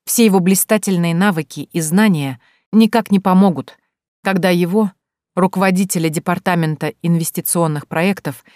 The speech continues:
ни за что ни про что сошлют в одночасье из головного офиса в филиал, в глушь, в Сибирь, как бунтаря-декабриста.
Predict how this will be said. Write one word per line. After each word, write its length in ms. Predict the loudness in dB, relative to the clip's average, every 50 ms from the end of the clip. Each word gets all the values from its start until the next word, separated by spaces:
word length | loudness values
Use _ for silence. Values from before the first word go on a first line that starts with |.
| _ _ _ _ _ _ 2
ни 160 | 4 4 6
за 140 | 4 4 0
что 200 | 0 0 2 4
ни 120 | 4 2
про 180 | 2 0 -2 -2
что 260 | -4 -2 -2 0 0
сошлют 480 | 0 -2 -2 -4 -2 -2 -2 -2 -2
в 60 | -2 -2
одночасье 680 | -2 0 -2 -2 -2 -2 -2 -2 -2 -2 -4 -6 -6
из 240 | -4 -4 -4 -4 -2
головного 580 | -2 0 0 0 2 2 0 0 0 -2 -2 0
офиса 460 | 0 0 0 -2 -6 -10 -8 -10 -10
в 40 | -12
филиал, 580 | -8 -4 -2 0 2 0 0 -2 -4 -8 -12 -16 _ _ _ _ _ _ _ _ _
в 120 | -6 -4
глушь, 420 | -2 0 0 -2 -2 -4 -10 -12 -14 _ _
в 80 | -8 -4
Сибирь, 440 | -2 0 0 -2 -4 -6 -10 -16 _ _ _ _ _ _ _ _ _ _ _ _
как 160 | -2 0 0
бунтаря-декабриста. 1200 | 0 2 4 4 4 4 4 2 0 0 -2 -2 -4 -4 -4 -4 -4 -6 -10 -12 -14 -14 -18 -20